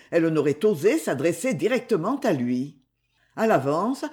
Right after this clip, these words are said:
elle savait comment il accueillerait sa requête, poliment, certes, mais avec cette ironie glaciale, pire que tous les reproches,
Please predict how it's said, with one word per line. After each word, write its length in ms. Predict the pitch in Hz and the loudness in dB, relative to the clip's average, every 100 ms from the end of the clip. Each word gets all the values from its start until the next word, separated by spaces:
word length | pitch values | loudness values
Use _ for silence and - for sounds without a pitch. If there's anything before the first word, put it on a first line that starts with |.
| - - | -6 0
elle 200 | 165 151 | 2 2
savait 400 | 269 262 247 233 | 0 0 -2 0
comment 360 | 190 185 156 135 | 0 0 -4 -2
il 120 | 131 | -4
accueillerait 480 | 131 247 233 190 165 | 0 2 2 2 0
sa 160 | 139 | -2
requête, 600 | 127 127 - 190 220 - 277 - _ _ _ | -4 -2 0 0 0 -4 -12 -16 _ _ _
poliment, 600 | 208 202 151 135 170 285 | 4 4 4 0 -2 -4
certes, 540 | - - 170 254 - 277 - _ 156 | -6 0 0 0 -6 -14 -16 _ -4
mais 180 | 160 | 2
avec 300 | 170 160 269 | 2 2 -2
cette 220 | - 180 170 | -2 -2 0
ironie 340 | 160 151 139 | 2 2 0
glaciale, 760 | 117 175 - 131 131 180 247 277 - _ | -2 -4 -6 -4 -2 -2 -4 -8 -16 _
pire 300 | 247 185 127 | 2 4 2
que 80 | 135 | -2
tous 220 | - 269 | -4 0
les 100 | 226 | 2
reproches, 640 | 139 - - 139 233 - | 2 0 -2 -2 -2 -6